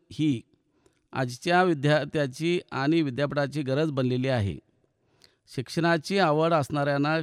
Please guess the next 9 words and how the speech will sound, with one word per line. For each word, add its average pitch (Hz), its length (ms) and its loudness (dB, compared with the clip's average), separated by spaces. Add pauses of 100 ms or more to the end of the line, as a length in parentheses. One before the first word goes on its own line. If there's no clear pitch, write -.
शैक्षणिक 156 560 -2
पात्रता 135 440 -2
पूर्ण 170 380 -2
करण्यासाठी 135 760 -2 (520)
दूरशिक्षण 160 720 0
महत्त्वाची 151 500 2
भूमिका 135 380 0
बजावते. 117 560 -2 (560)
दूरशिक्षणाअंतर्गत 160 1300 0